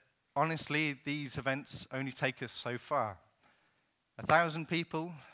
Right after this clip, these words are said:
sit in a room listening to cutting-edge science, but a whole world gets on outside, reading drug scare stories in the tabloids, and, uh, not really giving a hoot about psychedelic therapy.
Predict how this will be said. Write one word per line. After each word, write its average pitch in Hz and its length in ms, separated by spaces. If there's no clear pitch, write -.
sit - 300
in 139 80
a 139 60
room 139 320
listening 131 500
to 107 180
cutting-edge 131 500
science, 127 460
but 127 120
a 135 60
whole 160 220
world 156 420
gets 151 260
on 139 100
outside, 135 560
reading 135 300
drug 139 300
scare 143 360
stories 135 560
in 123 80
the 123 60
tabloids, 120 640
and, 117 300
uh, 117 300
not 135 220
really 135 220
giving 131 280
a 120 40
hoot 143 320
about 110 240
psychedelic 113 600
therapy. 120 440